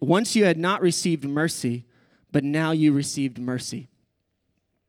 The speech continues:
I just wanna read that last part again. "Once you have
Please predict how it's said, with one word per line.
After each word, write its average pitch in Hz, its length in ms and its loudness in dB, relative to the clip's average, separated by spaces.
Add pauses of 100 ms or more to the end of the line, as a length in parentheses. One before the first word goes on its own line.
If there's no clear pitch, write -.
(640)
I 135 40 -4
just 135 120 -4
wanna 143 100 0
read 139 160 2
that 127 120 -2
last 127 260 -6
part 120 180 -2
again. 117 320 -6 (480)
"Once 160 320 2
you 165 120 6
have 143 200 2